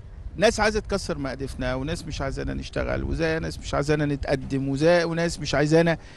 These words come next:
نعمل حاجة، آه، كويسة. و-، وبيسيئوا طول الوقت للمنجز المصري. انت النهاردة هي-، هنا بتيجي في كل التحديات دي وبتقول بتعمل مهرجان بقى ليه بعد اقتصادي زي ما بقول، في دخل،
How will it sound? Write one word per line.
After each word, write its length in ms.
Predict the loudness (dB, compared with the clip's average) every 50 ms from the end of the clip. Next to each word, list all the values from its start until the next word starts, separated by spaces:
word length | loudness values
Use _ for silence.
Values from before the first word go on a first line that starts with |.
| -20 -10 0
نعمل 400 | 2 4 4 4 2 -2 -4 -4
حاجة، 500 | -2 0 0 0 2 2 2 2 0 -2 -4 -4
آه، 320 | -2 -2 0 -2 -2 -4 -6
كويسة. 600 | -6 -2 2 2 4 4 4 4 2 0 -4 -6 -8 -12 -12 -14 -14 -16 -18 -18 -18 -18 -18 -16 -16 -16 -16 -16 -16 -18 -18 -16 -16 -10 -2
و-، 180 | 4 8 8 8 8 8
وبيسيئوا 800 | 8 10 10 10 10 8 6 6 6 6 8 8 8 8 8 6
طول 220 | 6 6 6 6
الوقت 480 | 8 10 10 10 10 8 6 0 -4 -4
للمنجز 880 | -2 0 2 2 4 4 4 4 4 4 4 4 6 4 4 4 2 0 2
المصري. 540 | 2 4 6 6 6 4 4 0 2 4 4
انت 160 | 6 8 6
النهاردة 540 | 6 8 8 8 8 8 6 4 2 2 2
هي-، 460 | 2 2 0 -2 -2 2 4 6 6
هنا 120 | 8 6
بتيجي 380 | 4 4 4 2 2 2 2 0
في 160 | 0 -2 -4
كل 300 | 0 4 6 8 8 6
التحديات 640 | 6 2 2 0 0 0 -2 -4 -2 2 4 4 4
دي 320 | 4 2 -2 -4 -4 -4 -4 -4
وبتقول 640 | -4 -2 -2 -2 -4 -2 2 2 4 4 2 0
بتعمل 520 | -2 0 2 4 4 4 4 2 -2 -4 -6 -12 -18 -20 -20 -6 -2
مهرجان 520 | 2 4 4 4 4 6 6 4 4 4 2
بقى 220 | 2 2 4 4 4
ليه 100 | 4 6
بعد 220 | 6 6 4 4 0
اقتصادي 380 | -4 -4 0 2 2 2 4
زي 140 | 4 4 4
ما 60 | 4
بقول، 260 | 4 2 2 2 0
في 140 | 0 2 2
دخل، 280 | 2 2 2 0 -6